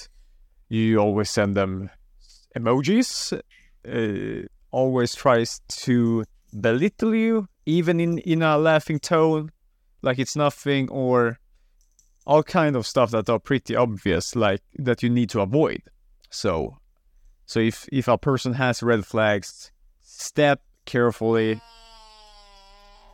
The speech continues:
But the best thing is to just avoid them altogether. And the pink flag is basically, is basically a gray zone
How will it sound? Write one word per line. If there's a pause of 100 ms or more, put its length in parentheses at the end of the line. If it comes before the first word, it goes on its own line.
(720)
But
the
best
thing
is (220)
to
just
avoid
them
altogether. (260)
And
the
pink
flag
is
basically, (1000)
is
basically
a
gray
zone